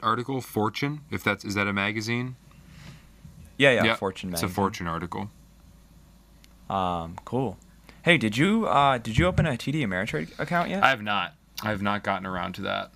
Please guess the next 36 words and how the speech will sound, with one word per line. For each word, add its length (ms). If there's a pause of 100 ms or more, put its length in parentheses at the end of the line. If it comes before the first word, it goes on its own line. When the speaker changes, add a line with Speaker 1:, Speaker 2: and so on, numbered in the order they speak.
(160)
Speaker 1:
Yeah. 260 (560)
Speaker 2:
'Cause 120
I'm 140
waiting, 340
I'm, 140
like, 200
waiting 240
to 220
hear 160
your 160
opinion 340
on 160
that. 80
Speaker 1:
Mm-mm. 360 (340)
Nope, 280
I 140
haven't. 360
My 120
dad's 320
out 100
of 60
town 260
right 160
now, 320 (540)
so 640 (220)
I'm 160
definitely 380
gonna 320 (680)
have 260
his 160
assistance 540
in, 80
like, 200
moving 440
my 200
accounts, 640